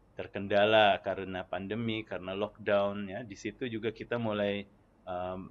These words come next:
mengumpulkan dana untuk pemberdayaan.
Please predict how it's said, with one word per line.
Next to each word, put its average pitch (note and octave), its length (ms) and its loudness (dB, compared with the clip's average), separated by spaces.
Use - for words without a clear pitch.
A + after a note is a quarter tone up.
mengumpulkan G#2 800 0
dana G2+ 400 2
untuk A2 480 -6
pemberdayaan. G#2 960 4